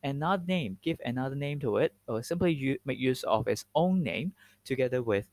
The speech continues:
uh, putting I O N, ion, at the back. Remember, these two are separate words. So that's why this one is called sodium ion, sodium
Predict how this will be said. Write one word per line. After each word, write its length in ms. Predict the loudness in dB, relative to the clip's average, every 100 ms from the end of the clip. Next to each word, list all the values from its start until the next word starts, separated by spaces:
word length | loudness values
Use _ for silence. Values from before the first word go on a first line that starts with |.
| _ _ -4
uh, 180 | -2 0
putting 380 | 0 0 -2 -8 -4
I 220 | -2 0 0
O 180 | 0 0 -2
N, 420 | -2 -2 -4 -14 -4
ion, 480 | 0 2 2 2 -4 _ _ -8
at 100 | -4
the 80 | -2
back. 320 | 0 -2 -4 _ _ _ _
Remember, 400 | -2 0 2 0 0
these 220 | -2 -2
two 260 | -4 -2 -2 -2
are 100 | -2
separate 440 | -2 0 0 0
words. 400 | 0 -2 -4 -18 _ _
So 280 | -2 0 0
that's 180 | -2 -2
why 180 | -2 0
this 180 | -2 -2
one 140 | -4
is 120 | -4
called 180 | -2 -2 -2
sodium 640 | -2 0 0 0 -2 -4 _ _ _ -4
ion, 480 | -2 -2 -4 -10 -16 _ _
sodium 540 | -8 -4 -4 -4 -8